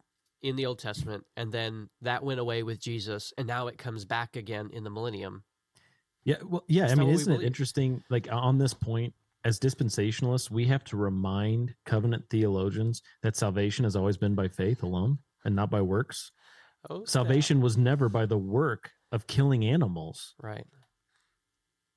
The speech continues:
Speaker 2: So, like, like earlier when we were talking about Yom Kippur, the Day of Atonement, those who were participating in that ceremony who did not have faith,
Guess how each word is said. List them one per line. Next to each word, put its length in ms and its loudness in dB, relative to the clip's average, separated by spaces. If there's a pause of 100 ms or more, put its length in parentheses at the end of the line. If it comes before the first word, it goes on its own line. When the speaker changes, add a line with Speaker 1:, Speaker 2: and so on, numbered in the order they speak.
(260)
Speaker 2:
So, 380 4 (300)
like, 200 2
like 300 0
earlier 280 4
when 100 2
we 40 2
were 60 2
talking 260 0
about 140 -2
Yom 240 0
Kippur, 480 0
the 80 -2
Day 160 2
of 80 0
Atonement, 460 -2 (680)
those 380 4
who 100 4
were 140 4
participating 760 0
in 100 2
that 160 -2
ceremony 680 0 (320)
who 140 0
did 200 2
not 220 2
have 160 2
faith, 420 -2